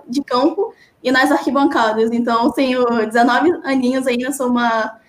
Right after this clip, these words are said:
empreendedora social, jovem, que tá, que aprende na prática, só, só é formada aí no ensino médio, e através de pessoas como o Luiz e o Arthur aí, que estão me ensinando bastante coisa, e eu agradeço por estar aqui pra conversar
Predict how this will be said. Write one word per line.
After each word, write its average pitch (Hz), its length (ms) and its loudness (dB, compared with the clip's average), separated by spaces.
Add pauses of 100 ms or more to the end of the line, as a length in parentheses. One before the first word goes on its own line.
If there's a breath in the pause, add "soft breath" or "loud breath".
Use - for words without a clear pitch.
(240 soft breath)
empreendedora 285 720 4
social, 247 760 0
jovem, 233 420 0
que 302 120 -6
tá, 226 380 -2
que 233 120 -6
aprende 240 380 -4
na 240 160 -4
prática, 220 540 0 (140)
só, - 240 -4
só 247 140 2
é 247 120 4
formada 247 500 2
aí 240 100 0
no 254 80 -4
ensino 254 300 -8
médio, 240 440 -2 (580)
e - 80 2
através 240 560 4
de 247 380 2
pessoas - 500 4
como 262 220 0
o 247 100 2
Luiz 247 220 2
e 294 220 2
o 262 80 0
Arthur 254 420 0
aí, 240 180 -2
que 277 80 -14
estão 247 200 -10
me 247 100 0
ensinando 233 360 -6
bastante 226 380 -12
coisa, 240 440 -4 (400 soft breath)
e 220 60 -6
eu 233 60 2
agradeço 247 280 2
por 247 120 0
estar 240 220 0
aqui 269 200 -8 (220)
pra 220 200 0
conversar 269 300 -2